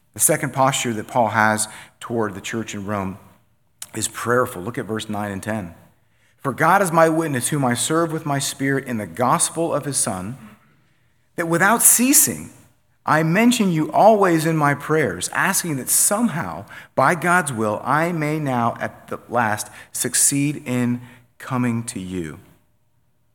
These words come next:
He is praying for them. Paul is praying for them. He says, "I'm not ceasing in prayer." Now, I don't think that that means that every single moment of every day Paul is praying for the church in Rome,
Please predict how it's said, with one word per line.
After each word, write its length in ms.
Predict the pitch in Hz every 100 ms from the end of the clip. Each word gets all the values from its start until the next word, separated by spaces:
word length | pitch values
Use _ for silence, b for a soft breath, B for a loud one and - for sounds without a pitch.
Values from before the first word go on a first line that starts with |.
| _ _ _ _ _ _ 453 453 _ _ _ _ _ _ _ _ _ _ _ _
He 160 | - 135
is 220 | 123 120 - -
praying 540 | - 127 156 156 151
for 120 | 139 101
them. 200 | 92 92
Paul 320 | - 156 147
is 160 | 131
praying 460 | - - 143 151 151
for 120 | -
them. 300 | 101 87 73 - _ _ _ _ _ _ _ -
He 60 |
says, 200 | 143 160
"I'm 120 | 151
not 160 | 180 180
ceasing 520 | - - 202 - 156
in 120 | 156
prayer." 300 | 147 170 127
Now, 180 | 110 117 B B
I 100 | 202
don't 160 | 175
think 140 | 175 143
that 60 |
that 160 | 135 123
means 260 | 147 156 117
that 100 | -
every 240 | 143 139
single 280 | 139 147 123
moment 300 | 123 131 117
of 40 |
every 200 | 117 117
day 200 | 110 117
Paul 300 | 117 - 113
is 80 | 101
praying 300 | - 123 123
for 80 | 120
the 100 | 95
church 240 | - 117
in 80 | 107
Rome, 300 | 98 117 120